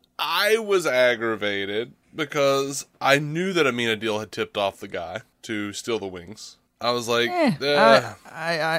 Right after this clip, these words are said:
Speaker 2: it was still, to me, it was still a fifty-fifty between there being, like, some connection to the Palmetto case that she's so interested in and Amina Deal. And
Speaker 1: I
Speaker 2: hell, the show's so young that I couldn't rule out that they would just introduce another character around this time.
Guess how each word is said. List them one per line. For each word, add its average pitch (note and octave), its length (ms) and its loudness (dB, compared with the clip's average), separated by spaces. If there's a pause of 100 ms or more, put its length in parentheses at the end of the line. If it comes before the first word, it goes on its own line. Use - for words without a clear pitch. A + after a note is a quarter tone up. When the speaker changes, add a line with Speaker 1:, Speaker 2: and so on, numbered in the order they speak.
Speaker 2:
it F3+ 120 0
was F3+ 120 -2
still, D#3+ 220 0
to - 160 -4
me, F#3+ 80 0
it E3+ 80 0
was C#3 100 -2
still C#3 180 2
a A#2+ 60 4
fifty-fifty A#2 640 -2
between G2+ 380 -4
there G2+ 120 2
being, G2+ 300 -2
like, F#2+ 220 -4
some G#2 200 -4
connection G#2 400 -4
to G2 60 -4
the F#2+ 100 -4
Palmetto G#2 420 0
case A2 280 -2
that - 140 -12
she's G#2+ 180 -6
so A2 160 0
interested A2 360 -4
in A2 220 0 (260)
and G#2 560 -2 (120)
Amina G2+ 360 -2
Deal. G#2 220 -2 (260)
And D3+ 100 6
Speaker 1:
I B2 200 8 (100)
Speaker 2:
hell, A#2 80 6
the D#3 60 6
show's F3 280 2
so D3 140 2
young C#3 360 2
that A2+ 80 4
I A#2+ 80 6
couldn't A#2+ 260 0
rule A2+ 220 4
out G#2+ 200 4
that G#2 100 -8
they A2+ 120 0
would G#2 160 0
just G#2 220 -8
introduce A2 480 -4
another G2+ 280 -2
character F#2+ 440 -2
around E2+ 220 -4
this E2+ 120 -8
time. - 300 -8